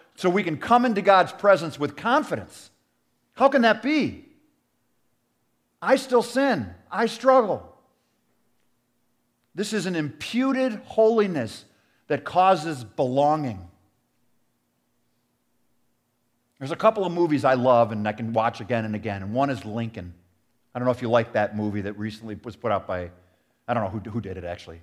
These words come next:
but that movie, there's a scene where Lincoln's son runs in. They're, they're figuring out the Civil War, and Lincoln's son runs in and crawls up on his daddy's lap. Like there isn't huge things going on in the world right now.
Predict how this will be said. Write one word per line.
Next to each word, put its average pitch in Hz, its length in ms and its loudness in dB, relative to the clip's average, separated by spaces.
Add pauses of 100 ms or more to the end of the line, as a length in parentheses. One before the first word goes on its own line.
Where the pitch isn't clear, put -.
(380)
but - 280 -10 (680)
that 175 220 4
movie, 170 320 0
there's 120 160 -4
a 110 60 -12
scene 139 520 -6
where 110 360 -2 (220)
Lincoln's 175 520 -6
son 127 600 0
runs 147 480 0
in. 127 420 -4
They're, 127 140 -4
they're 123 260 -14 (680)
figuring 226 400 0
out 185 120 2
the - 80 -4
Civil 185 380 0
War, 151 260 4
and 113 120 0
Lincoln's 190 380 -4
son 131 720 -2
runs 165 420 -2
in 151 140 -4
and 110 120 -8
crawls 147 300 -2
up 131 140 -4
on 120 80 -2
his 101 120 -10
daddy's 107 340 -2
lap. 90 300 -6 (1040)
Like 196 180 2
there 220 140 6
isn't 220 300 0
huge 294 480 2
things 202 320 0
going 160 280 2
on 160 120 2
in 147 60 -2
the 139 80 0
world 135 240 2
right 101 180 0
now. 87 220 -10